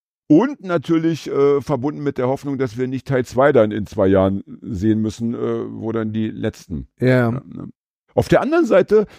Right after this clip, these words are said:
Speaker 1: jetzt bin ich mit dem Zug gefahren nach, äh, Koblenz, ja, mm, und wir hielten mitten auf der Strecke wegen, ach, Personen im Gleis.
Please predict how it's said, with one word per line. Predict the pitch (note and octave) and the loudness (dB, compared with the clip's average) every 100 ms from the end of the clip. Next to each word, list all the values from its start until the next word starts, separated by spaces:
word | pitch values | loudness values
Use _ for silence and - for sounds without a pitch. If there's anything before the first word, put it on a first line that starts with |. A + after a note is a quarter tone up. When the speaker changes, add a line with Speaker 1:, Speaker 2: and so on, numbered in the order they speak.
| _ _ | _ _
Speaker 1:
jetzt | C3+ D3+ | -4 -2
bin | F3+ | -2
ich | F#3 D3+ | -4 -4
mit | E3 | -2
dem | D3 | -4
Zug | - - | -4 -6
gefahren | F#3+ - E3 D#3 C#3+ | -4 -2 0 0 0
nach, | C3+ C3+ - | 0 0 -2
äh, | B2+ - | -6 -2
Koblenz, | A3 F#3+ F#2 D3 F#3 - | -2 4 2 2 -4 -8
ja, | G#2 B2+ D3 _ _ _ - | -2 -2 -2 _ _ _ -12
mm, | C3 C#3 A#2+ _ _ _ _ _ _ _ _ C#3+ | -8 -8 -10 _ _ _ _ _ _ _ _ -2
und | C#3 | 2
wir | E3 | 4
hielten | E3 B3 D3 | 4 0 -2
mitten | C#3+ - G3+ | -4 -4 -2
auf | D3+ - | -2 -2
der | C#3+ | -6
Strecke | - E3+ F#3 G#3+ - _ _ _ - | -4 -6 0 -2 -2 _ _ _ -6
wegen, | G#2+ C#3+ C#3 C3+ B2 | 2 2 2 -4 -2
ach, | B2+ - - | -2 -2 2
Personen | C3+ G#2+ E3+ D#3 | 2 4 2 2
im | B2+ | 0
Gleis. | F#2+ F#2+ G2+ C#3 - | 2 4 4 2 -2